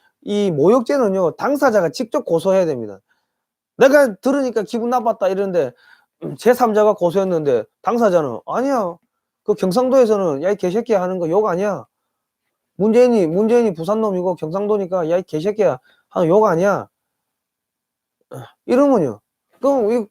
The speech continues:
그 고-, 고발이, 이 삼자가 고발하는 거 이게 해당이 안 됩니다. 경찰이 갑자기 막 들이닥쳐가지고 무슨 대통령 모욕죄?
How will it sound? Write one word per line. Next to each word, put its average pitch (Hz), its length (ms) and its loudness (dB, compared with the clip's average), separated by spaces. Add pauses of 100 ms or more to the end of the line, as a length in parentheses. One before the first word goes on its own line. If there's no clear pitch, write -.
그 226 200 0
고-, - 360 0
고발이, 202 720 2
이 151 200 -4
삼자가 233 460 0
고발하는 202 480 0
거 226 100 0
이게 190 300 -2
해당이 208 380 -6
안 143 120 -6
됩니다. 160 340 -8 (340)
경찰이 247 420 2
갑자기 247 440 2
막 170 220 0 (380)
들이닥쳐가지고 190 960 0 (300)
무슨 202 220 -6
대통령 220 520 -2
모욕죄? 208 520 0